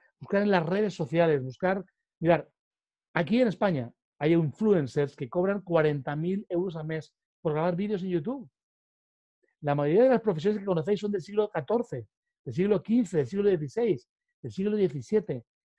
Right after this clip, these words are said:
Hacer cosas del siglo veintiuno, haceros influencers, hacer infoproductos, hacer trabajo en redes sociales. O sea, vamos a ir a lo que ahora mismo, evidentemente, es una profesión del momento actual. Lo que la gente está haciendo por ahí, evidentemente, es lo que puede, pero los jóvenes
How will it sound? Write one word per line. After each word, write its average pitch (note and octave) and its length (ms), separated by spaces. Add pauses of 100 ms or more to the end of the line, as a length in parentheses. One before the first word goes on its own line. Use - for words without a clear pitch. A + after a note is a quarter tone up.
(100)
Hacer G3+ 320
cosas A3+ 260
del F3 120
siglo A3 240
veintiuno, F#3+ 640 (420)
haceros B2+ 300
influencers, D3+ 880 (540)
hacer D3+ 420
infoproductos, D3+ 1080 (640)
hacer D3 180
trabajo C#3+ 300
en C3 80
redes C#3 200
sociales. D#3 680 (460)
O - 20
sea, C#3 180 (200)
vamos G3 240
a G#3+ 180
ir C4 180
a F3+ 100
lo E3 160
que E3+ 280
ahora G#3 220
mismo, G#3+ 420 (260)
evidentemente, D#3 600
es D#3 160
una D#3 340
profesión D3+ 320
del D3+ 100
momento D3 320
actual. C3+ 400 (500)
Lo D#3 200
que D#3+ 140
la D3 120
gente A3 220
está G#3+ 140
haciendo G#3 280
por G3 120
ahí, G3+ 260
evidentemente, D#3+ 580
es E3+ 60
lo D#3+ 100
que C3+ 100
puede, D#3+ 300
pero C#3+ 160
los C3 140
jóvenes F#3+ 400